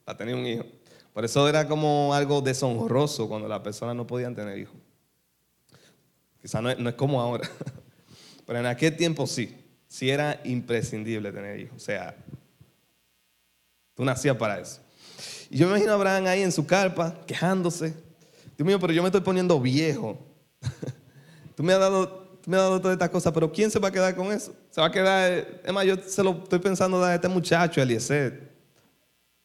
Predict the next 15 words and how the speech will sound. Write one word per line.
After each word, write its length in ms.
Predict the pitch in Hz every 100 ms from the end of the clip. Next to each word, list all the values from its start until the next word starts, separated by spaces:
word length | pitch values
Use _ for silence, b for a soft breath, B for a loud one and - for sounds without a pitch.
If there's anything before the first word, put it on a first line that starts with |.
| _ _
que 140 | 127 127
ni 100 | 127
tiene 300 | 143 175 165
que 80 |
ver 160 | 156 147
conmigo, 460 | 139 143 147 120 - - _ _ _ _ _ _ _ _ _ _ _ _ _ _
porque 540 | 131 127 147 - - - _
no 160 | 131 143
tengo 220 | 160 165
a 60 | 165
quién 160 | 156
dejárselo. 420 | 156 170 180 - - _ _ _ _ _ _ _ _ _ - -
Mira, 240 | 156 156
Sara 400 | - 160 170 151
también, 520 | 135 131 170 180 -